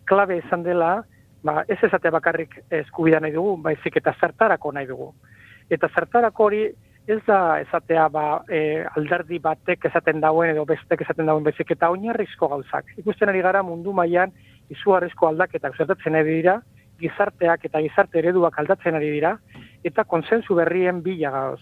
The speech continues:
Orduan, konsensu berri, eh, bila horretan, erabakatze eskubidea, eh, erabat, eh,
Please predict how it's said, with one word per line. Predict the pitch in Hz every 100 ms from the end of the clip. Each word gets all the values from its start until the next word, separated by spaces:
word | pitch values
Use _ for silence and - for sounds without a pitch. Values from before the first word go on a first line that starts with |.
| -
Orduan, | 175 170
konsensu | 165 160 - 240 233
berri, | 196 196 208 165 _ _ _ _
eh, | 170 165
bila | 175 180 175 165
horretan, | - 180 185 - 160 220 - - - -
erabakatze | 156 190 220 208 202
eskubidea, | 185 202 190 185 202 - -
eh, | 170 160 156 151 -
erabat, | 220 196 196 - -
eh, | 170 156 151 151 151